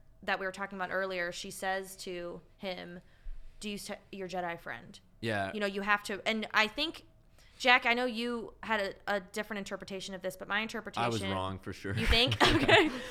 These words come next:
Speaker 1: Well, when she said, "Do you know your Jedi friend? Can you get him to help? Blah, blah, blah, blah, blah. You're going to need someone you trust." And he said, "I'd trust her with my life."
Speaker 2: Mm-hmm.
Speaker 1: I took that as meaning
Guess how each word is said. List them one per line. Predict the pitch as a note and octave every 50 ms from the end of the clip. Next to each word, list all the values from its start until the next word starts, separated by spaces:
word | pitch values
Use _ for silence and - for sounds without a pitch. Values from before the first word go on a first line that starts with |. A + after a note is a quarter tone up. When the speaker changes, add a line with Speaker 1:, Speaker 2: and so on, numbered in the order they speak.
| - D4+ D4 C#4+
Speaker 1:
Well, | D4 C#4+ C#4+
when | C#4+ C#4
she | C#4 - D#4 D4+
said, | - - C4 A#3+ A#3 A3+ A3 A3 A3 - - - - - - - -
"Do | - A3
you | A3+
know | A3+ G#3+ G#3
your | G3+ F#3
Jedi | G#3+ G#3 G3+ G3 F#3+ F#3+
friend? | G3 F#3+ F#3 F#3 F#3 F3+ -
Can | F#3 F3+ F3+ F3+
you | F3+
get | F3 F3+
him | F3 E3+
to | F3
help? | E3+ E3+ E3+ E3
Blah, | - E3+ E3+
blah, | F3 E3
blah, | E3+ E3+
blah, | E3+ E3
blah. | F3 E3+ E3 E3 E3 E3 D#3+ F3
You're | F#3+ F3+ F3+ F#3+
going | F#3 F3+
to | F3
need | F3+ F3+ F3
someone | - F#3 F3+ F3 E3+
you | E3+
trust." | D#3+ - - F#3 E3+ E3 E3 - -
And | F#3
he | F3
said, | E3 - F3
"I'd | E3+ E3 E3
trust | - - E3+ D#3+ - -
her | - - G#3+ G#3 G3
with | F#3+ F#3 F#3
my | F3+ E3 E3
life." | E3 D#3+ D#3+ D#3 - - -
Speaker 2:
Mm-hmm. | G#2 A2+ D#3 E3+ G3+
Speaker 1:
I | G3+ G#3
took | G#3 - G#3 -
that | F#3+ F3+ F3
as | F3 F3
meaning | F#3 F3+ F3 E3